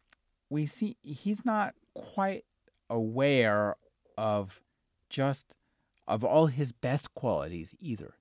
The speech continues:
In fact, that's, I guess, w-, what's interesting about him. Arthur is charming, he's sweet, he's nice, he's kind, but he's not, he doesn't really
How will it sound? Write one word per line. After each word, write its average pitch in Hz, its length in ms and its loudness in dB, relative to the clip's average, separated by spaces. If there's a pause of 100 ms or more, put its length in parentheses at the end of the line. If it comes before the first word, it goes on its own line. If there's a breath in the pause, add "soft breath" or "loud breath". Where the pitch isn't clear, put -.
(200)
In 117 120 -8
fact, 139 280 -2
that's, 165 280 2
I 120 120 2
guess, 110 220 -6
w-, 120 240 -6
what's 117 400 -4
interesting 135 500 -4
about 85 220 -6
him. 92 100 -10 (640 loud breath)
Arthur 151 680 2
is - 300 -10
charming, 175 520 -2
he's 110 180 -2
sweet, 156 340 -6
he's 120 220 -12
nice, 123 280 -2
he's - 160 -12
kind, 156 420 -2
but 110 120 -2
he's 131 180 -10
not, 226 280 0 (100)
he 165 100 -4
doesn't 208 180 0
really 226 200 -2